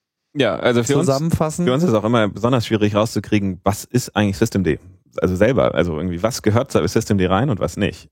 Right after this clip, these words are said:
Speaker 1: Ähm, und das ist eine schwierige Entscheidung, weil irgendwie, es gibt natürlich viele Leute, insbesondere im Internet, die meinen, irgendwie Systemd macht viel zu viel. Und man kann das so sehen. Aber wir sehen es natürlich ein bisschen anders. Aber, ähm,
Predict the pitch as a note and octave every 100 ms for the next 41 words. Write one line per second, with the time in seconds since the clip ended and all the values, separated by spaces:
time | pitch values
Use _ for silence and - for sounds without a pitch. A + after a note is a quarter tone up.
0 | _ F2 C#2+ C2 _ _ _ _ - G#2+
1 | F#2+ F#2+ B2+ A2+ - E3+ D3 A#2+ G#2 -
2 | - - F#2 G2+ C3 C3+ F2 D#2 D2+ E2
3 | F#2 F2 - F#2+ F#2 F#2+ G2 C3+ A#2 G#2+
4 | G#2 G2 D2+ D2 F#2+ - G2 G2 F#2 F2
5 | E2+ F2+ A2+ F#2+ F2+ F2 D#2+ E2+ D#2+ C2
6 | E2+ F2 G2+ F#2 D#2+ E2 - G2 - -
7 | - - - D2+ - _ G#1 A#1+ - E2+
8 | - - G2+ - - - - - - -
9 | - E2+ D2+ - - - - G#2+ A#2 A2+
10 | G#2 G2+ G2 F#2+ A2 E2+ - F#2+ G#2 D2+
11 | F2+ G2